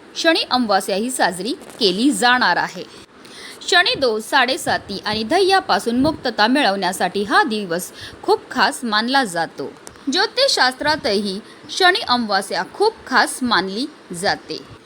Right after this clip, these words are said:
शनी अमावास्येला पवित्र नद्यांमध्ये स्नान करणे, दान करणे आणि पिंडदान आणि तर्पण करणे अतिशय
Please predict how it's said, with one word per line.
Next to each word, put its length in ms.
शनी 280
अमावास्येला 600
पवित्र 400
नद्यांमध्ये 580
स्नान 340
करणे, 360
दान 300
करणे 360
आणि 340
पिंडदान 540
आणि 320
तर्पण 340
करणे 480
अतिशय 520